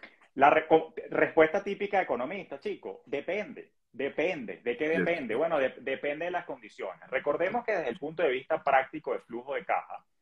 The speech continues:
Speaker 1: el arrendamiento, mejor conocido en el an-, en el argot anglosajón como lease, ¿ok? Las cuotas son un poco más bajas.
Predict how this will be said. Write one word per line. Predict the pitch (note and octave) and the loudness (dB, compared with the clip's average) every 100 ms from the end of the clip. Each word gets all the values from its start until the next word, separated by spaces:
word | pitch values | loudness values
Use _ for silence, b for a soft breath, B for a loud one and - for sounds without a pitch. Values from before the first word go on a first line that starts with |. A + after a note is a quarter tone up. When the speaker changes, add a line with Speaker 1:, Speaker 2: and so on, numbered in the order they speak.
| _ _ _ _ | _ _ _ _
Speaker 1:
el | D3 C#3+ | 0 2
arrendamiento, | C#3+ C3+ C#3 C3 C3 E3 F#3 C3 C#3 | 2 0 -6 -6 -6 -6 -10 -8 -10
mejor | C3+ G#2+ A#2+ | -10 -8 -6
conocido | D#3+ C3+ C#3 C#3+ | -4 -6 -4 -4
en | |
el | C#3+ | -2
an-, | A#2 G#2+ | -4 -6
en | A#2 A2+ | -8 -4
el | G#2+ | -2
argot | G#2 C3 C3 - | 0 0 0 -2
anglosajón | D3 C3 B2 A2 A2+ A#2+ | -4 -2 -4 -2 -4 -2
como | D3+ C#3 | -2 0
lease, | D3+ B2+ - - _ | 0 -4 -8 -20 _
¿ok? | G#2 C3 D3 F#3+ _ _ - | -2 2 0 -2 _ _ 4
Las | B2 C3+ | 4 6
cuotas | F#3+ F3 C3 | -2 -2 -2
son | - B2 | -4 -8
un | C3+ | -4
poco | C#3 C3+ | -2 -2
más | C3 - | -6 -4
bajas. | G2+ D2+ - | -4 -4 -12